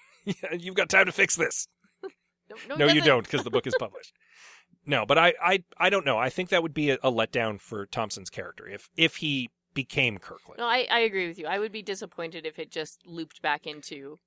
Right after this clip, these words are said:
Speaker 2: another radical person.
Speaker 1: But we should not assume that that is what will happen. And
Speaker 2: Nope.
Speaker 1: there is indeed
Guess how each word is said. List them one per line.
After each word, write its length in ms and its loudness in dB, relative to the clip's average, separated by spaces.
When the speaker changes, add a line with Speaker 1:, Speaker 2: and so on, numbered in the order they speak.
Speaker 2:
another 560 -4
radical 680 -6
person. 360 -18
Speaker 1:
But 160 4
we 140 -2
should 260 -2
not 240 2
assume 800 0
that 140 -2
that 180 4
is 120 -4
what 160 -2
will 100 -6
happen. 320 -10
And 140 -2
Speaker 2:
Nope. 40 4
Speaker 1:
there 100 8
is 120 4
indeed 440 0